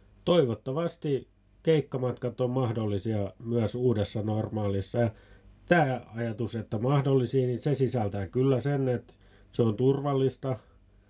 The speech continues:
Oli kyse sit koronasta tai syysflunssasta tai mistä vaan, että se on kaikille turvallista. Ja myöskin sit se hintahomma.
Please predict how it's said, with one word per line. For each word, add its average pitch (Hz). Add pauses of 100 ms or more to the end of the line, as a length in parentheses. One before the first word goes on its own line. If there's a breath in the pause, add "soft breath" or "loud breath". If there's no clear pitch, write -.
(280 soft breath)
Oli 113
kyse 117
sit 123
koronasta 131
tai 113 (400)
syysflunssasta 120
tai 113
mistä 123
vaan, 151
että 107
se 117
on 110
kaikille 123
turvallista. 113 (460 loud breath)
Ja 156
myöskin 147
sit 160
se 151
hintahomma. 120